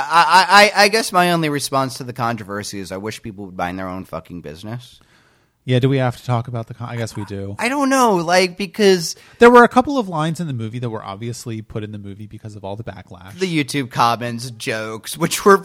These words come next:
Speaker 1: you know, but that was funny and that was, you know, good. But
Speaker 2: Yeah. Um, I still don't understand what the backlash is, really, unless it's just about sexism, which apparently it is,
Speaker 1: A
Speaker 2: so.
Speaker 1: lot of people are feeling like this is gonna,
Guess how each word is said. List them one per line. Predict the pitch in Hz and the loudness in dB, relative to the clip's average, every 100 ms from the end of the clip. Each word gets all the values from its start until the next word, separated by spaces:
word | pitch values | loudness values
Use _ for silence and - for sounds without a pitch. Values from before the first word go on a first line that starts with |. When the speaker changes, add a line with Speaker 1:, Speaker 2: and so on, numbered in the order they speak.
| 220 | 0
Speaker 1:
you | 196 | 4
know, | 160 | 4
but | 147 170 | 4 4
that | 175 180 | 4 4
was | 160 | -4
funny | - 131 107 104 120 | -6 -4 -4 -6 -10
and | 117 | -10
that | 107 | -10
was, | 120 123 | -12 -14
you | 107 | -12
know, | 92 | -12
good. | 85 60 85 120 | -14 -18 -18 -14
But | 90 104 | -8 -8
Speaker 2:
Yeah. | 95 90 _ _ _ _ _ | -8 -14 _ _ _ _ _
Um, | 131 127 123 | -6 -6 2
I | 156 214 | 4 4
still | - - 185 160 | 2 -2 0 2
don't | 143 147 | 0 0
understand | 117 127 117 - 104 95 123 170 | -4 -8 -10 -10 -12 -12 -12 -12
what | 165 170 | -12 -10
the | 170 | -8
backlash | 170 - 185 175 - 180 | -8 -8 -8 -8 -8 -10
is, | 180 - | -10 -8
really, | 175 190 185 180 | -8 -6 -10 -10
unless | 123 117 123 123 | -8 -6 -6 -8
it's | 117 - | -12 -10
just | 120 110 | -10 -8
about | 107 107 104 - | -8 -8 -8 -10
sexism, | - 113 - 143 147 | -14 -12 -12 -10 -10
which | 127 - | -10 -12
apparently | - 107 104 101 | -16 -16 -16 -16
it | 101 | -12
is, | 127 214 - | -10 -10 -2
Speaker 1:
A | 165 | 2
Speaker 2:
so. | |
Speaker 1:
lot | 165 156 170 | 4 6 4
of | 170 | 0
people | 175 139 139 | -6 -6 -6
are | 127 | -6
feeling | 139 139 | -4 -4
like | 131 123 | -4 -8
this | 147 | -8
is | 151 139 | -6 -4
gonna, | 143 135 | -4 -4